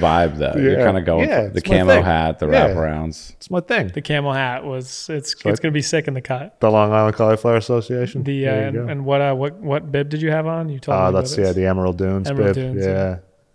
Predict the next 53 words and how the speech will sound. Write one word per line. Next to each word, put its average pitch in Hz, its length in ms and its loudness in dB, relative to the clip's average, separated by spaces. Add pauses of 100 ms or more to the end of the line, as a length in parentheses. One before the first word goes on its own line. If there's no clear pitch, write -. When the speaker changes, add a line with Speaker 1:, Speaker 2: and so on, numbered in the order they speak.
Speaker 3:
yeah. 180 60 -14 (300)
Speaker 2:
Yeah, 104 320 -10 (260)
that 127 120 -12
was 110 140 -14
Speaker 3:
So, 113 160 -8
Speaker 2:
it. 151 60 -14 (100)
Speaker 3:
so 156 180 -2
no, 151 220 2
you're 131 180 -2
not. 131 300 -6 (640)
But 147 140 0
on 147 100 -2
the 160 80 2
other 196 160 4
hand, 139 160 0
Speaker 2:
No, 131 60 0
Speaker 3:
like, 131 120 -2
Speaker 2:
not 196 120 0
Speaker 3:
you, 147 40 0
Speaker 2:
really. 127 240 6
I 117 60 6
Speaker 3:
there's 127 140 0
so 151 120 -2
much 143 160 -2
opportunity 135 540 -6
in 123 100 -4
the - 80 -12
Speaker 2:
There 170 60 0
Speaker 3:
world. 208 140 4
Speaker 2:
is 185 80 0
and 151 40 2
there 117 140 6
isn't. 120 220 6
Like, 101 160 2
so 117 140 2
I 113 100 4
caddied 123 340 2
for, 101 320 0
like, 95 260 -2
Larry 95 220 2
David 101 420 0
one 104 140 -4
time. 113 340 -4 (880)
So 98 220 -4
I 92 40 0
was 90 120 -6
at 98 100 0
Riviera 92 460 -6
or 92 60 -8
whatever, 98 320 -8
and, 95 240 -10
like, 95 320 -10 (180)
we're 98 420 -4